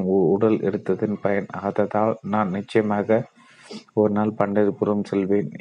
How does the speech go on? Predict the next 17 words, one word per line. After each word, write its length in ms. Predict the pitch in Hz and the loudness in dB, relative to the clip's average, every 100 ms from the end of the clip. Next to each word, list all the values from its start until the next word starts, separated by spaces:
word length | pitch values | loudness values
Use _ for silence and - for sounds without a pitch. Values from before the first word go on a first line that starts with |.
| 90 | -2
என் 200 | 107 101 | 0 0
விட்டலனை 560 | 98 98 110 104 101 104 | -2 -2 0 2 2 -2
கண்ணார 560 | - 104 101 101 104 107 87 | -2 -4 -2 -2 0 -2 0
தரிசனம் 480 | 104 95 104 101 | -2 -2 -4 -6
செய்வேன்" 420 | - 101 95 101 76 _ _ _ _ _ _ - | -2 -2 2 0 -2 _ _ _ _ _ _ 0
என்று 260 | 104 98 | 0 2
உறுதியாக 640 | - 101 104 101 98 98 98 | 0 2 2 2 2 0 -2
கூறினாள், 540 | - 98 95 98 98 95 - _ _ _ _ _ _ - - - | 0 0 0 -2 -4 -6 -12 _ _ _ _ _ _ -20 -20 -2
கூறினார். 560 | 110 95 92 90 90 - _ _ _ _ _ | 2 2 0 -2 -4 -8 _ _ _ _ _
கால்கள் 400 | - 110 110 110 | -2 0 4 4
விளங்காத 500 | - 98 101 98 95 95 | 4 0 0 0 0 0
குருமதாசரின் 960 | - 110 107 101 98 95 98 101 101 98 | 0 0 0 0 -2 -4 -2 -2 -2 -2
உறுதி 400 | 104 107 98 113 117 | 2 2 4 2 0
கேலி 280 | - 113 104 | 0 0 0
செய்தவரை 580 | - 110 101 104 98 104 | 2 2 4 4 2 0
தலைகுனிய 560 | - 104 104 - 104 101 | -2 -2 -2 0 0 2
வைத்தது. 500 | 95 92 104 92 101 | 2 0 0 2 2